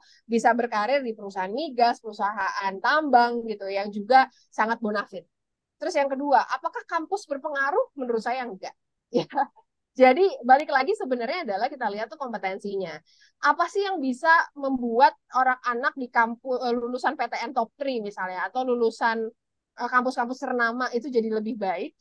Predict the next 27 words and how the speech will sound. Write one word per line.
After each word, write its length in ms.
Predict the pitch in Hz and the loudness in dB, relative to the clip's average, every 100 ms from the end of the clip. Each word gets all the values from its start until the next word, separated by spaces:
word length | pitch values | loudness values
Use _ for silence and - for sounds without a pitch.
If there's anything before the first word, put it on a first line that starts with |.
| _ _ | _ _
Karena 280 | 294 311 392 | 0 0 0
biasanya 280 | 285 269 359 | -2 -2 -4
mereka 200 | 320 277 269 | -4 -4 -4
itu 160 | 311 392 | -6 -10
punya 400 | 277 254 254 320 320 247 | -8 -8 -4 -2 0 0
alumni 800 | 254 262 254 254 254 294 349 403 - _ _ _ | 0 0 -4 -8 -8 -2 0 0 -4 _ _ _
yang 440 | 233 240 294 349 339 | -2 4 6 4 0
lebih 520 | 277 214 214 311 381 | -4 -4 -2 -2 -2
solid. 480 | - 285 294 262 - _ _ _ _ | 2 4 4 0 -2 _ _ _ _
Nah, 240 | 240 233 | -2 -2
biasanya 360 | 233 226 262 330 | 0 0 0 -4
si 120 | - 311 | -4 0
alumni 400 | 240 254 254 262 | 2 0 -4 -6
ini 400 | 294 339 339 349 _ _ | -8 -6 -8 -10 _ _
yang 240 | - 277 294 | 2 4 4
nantinya 400 | 269 285 320 277 | 0 -2 -4 -4
bisa 160 | 269 | -2
memberikan 400 | 302 269 240 294 277 | -2 0 0 2 -2
rekomendasi 680 | 269 247 233 214 190 311 359 | -2 -2 -2 -2 -4 -6 -4
sehingga 240 | 277 320 | 0 0
proses 280 | 302 320 302 | 0 -4 -6
rekrutmen 440 | 262 254 247 240 | -6 -6 -6 -6
itu 160 | 233 330 | -6 -8
bisa 160 | 262 | -6
jadi 160 | 226 226 | -4 -4
lebih 160 | 240 214 | -4 -4
lancar. 480 | 190 185 170 151 | -4 -6 -10 -12